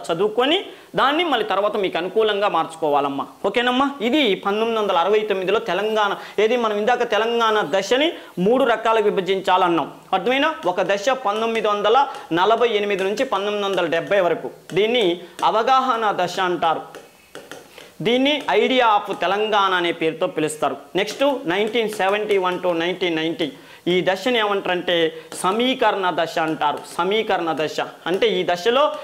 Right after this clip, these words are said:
తెలంగాణ రాష్ట్రాన్ని తెచ్చుకుందాం, తెచ్చుకుందాం, తెచ్చుకుందాం అని గట్టి పోరాటం చేశారు అరవై తొమ్మిది నుంచి డెబ్బై. తర్వాత మళ్ళీ నీరు గారిపోయింది, అంతా చీకటి అయిపోయింది. ఈ దశలో తెలంగాణ గురించి ఒక్క రాజకీయ నాయకుడు కూడా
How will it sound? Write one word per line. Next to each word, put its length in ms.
తెలంగాణ 600
రాష్ట్రాన్ని 440
తెచ్చుకుందాం, 500
తెచ్చుకుందాం, 500
తెచ్చుకుందాం 600
అని 260
గట్టి 260
పోరాటం 600
చేశారు 280
అరవై 220
తొమ్మిది 300
నుంచి 200
డెబ్బై. 320
తర్వాత 300
మళ్ళీ 240
నీరు 240
గారిపోయింది, 580
అంతా 380
చీకటి 340
అయిపోయింది. 380
ఈ 80
దశలో 320
తెలంగాణ 640
గురించి 420
ఒక్క 240
రాజకీయ 460
నాయకుడు 380
కూడా 260